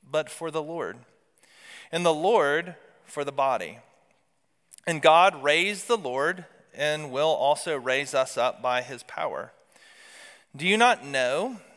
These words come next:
that your bodies are members of Christ? Shall I then take the members of Christ and make them members of a prostitute?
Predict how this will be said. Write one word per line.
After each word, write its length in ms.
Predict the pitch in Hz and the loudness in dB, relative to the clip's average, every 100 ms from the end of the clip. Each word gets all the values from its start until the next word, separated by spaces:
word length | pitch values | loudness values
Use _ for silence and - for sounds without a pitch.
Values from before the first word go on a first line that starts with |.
| 139 131 | -16 -2
that 220 | 143 117 | -2 0
your 120 | 143 | -2
bodies 580 | 127 127 135 160 180 160 | 4 4 4 0 -6 -6
are 160 | 135 | -6
members 540 | 131 127 131 127 120 - | -6 -6 -6 -8 -10 -12
of 120 | 101 | -14
Christ? 640 | - 110 139 208 - - - _ _ _ | -4 -2 -2 -4 -12 -16 -20 _ _ _
Shall 320 | - 151 135 | -6 0 2
I 240 | 135 139 143 | 4 4 2
then 360 | 131 135 165 | 0 -2 -4
take 460 | 156 - 151 156 127 | -4 0 2 0 -8
the 80 | 139 | -4
members 500 | 131 156 170 165 135 | -2 -2 -2 -4 -6
of 120 | - | -14
Christ 720 | - 139 151 247 - - - - - - - | -2 2 2 2 -4 -8 -12 -20 -20 -20 -16
and 180 | 123 123 | -8 -2
make 220 | 143 139 | -2 -2
them 260 | 151 131 123 | -6 -6 -8
members 460 | 139 143 139 131 | -10 -10 -12 -10
of 100 | 131 | -14
a 60 | 120 | -14
prostitute? 760 | - 87 - - - 69 90 | -8 -8 -8 -18 -20 -20 -20